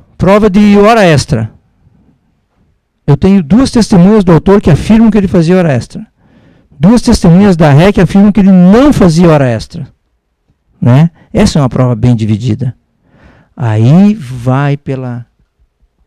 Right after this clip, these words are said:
sensibilidade do julgador pra saber quais as testemunhas estavam mais, com mais coerência no discurso. Por quê? Porque o autor desincumbiu-se do ônus, mas a ré também se desincumbiu do ônus. Ela tinha que provar que ele não fazia,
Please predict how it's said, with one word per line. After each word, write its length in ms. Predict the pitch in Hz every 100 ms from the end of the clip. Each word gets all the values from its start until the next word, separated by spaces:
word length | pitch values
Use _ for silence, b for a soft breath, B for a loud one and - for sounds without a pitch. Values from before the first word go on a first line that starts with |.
| _ _ _
sensibilidade 1080 | - - 196 - 151 151 143 120 175 220 202
do 140 | 185
julgador 640 | 170 190 165 131 143 160 160
pra 140 | 160
saber 320 | - 127 156
quais 420 | - - 196 226
as 100 | 208
testemunhas 680 | - 196 - 151 139 160 165
estavam 360 | 156 - 151 156
mais, 320 | 143 160 165 b b b b b b b b _
com 220 | 147 143
mais 280 | 151 165 -
coerência 1300 | - 190 220 208 170 190 202 202 - - 190 196 - _ _
no 100 | 156
discurso. 600 | 156 170 - 165 147 -
Por 160 | - 214
quê? 200 | 202 139
Porque 240 | - -
o 40 | 120
autor 280 | 113 127 123 _ _ _
desincumbiu-se 760 | 139 123 170 220 185 196 277 262
do 120 | 190
ônus, 400 | 170 226 294 - B B
mas 220 | 147 143
a 80 | 160
ré 160 | 123 196
também 340 | 277 165 294
se 120 | 262
desincumbiu 500 | 165 151 131 131 113
do 140 | 107 104
ônus. 420 | 113 113 - - b b b b
Ela 200 | - 147
tinha 200 | 202 214
que 80 | 220
provar 280 | 226 208 170
que 120 | -
ele 80 | 302
não 180 | 240 294
fazia, 420 | 330 247 254 156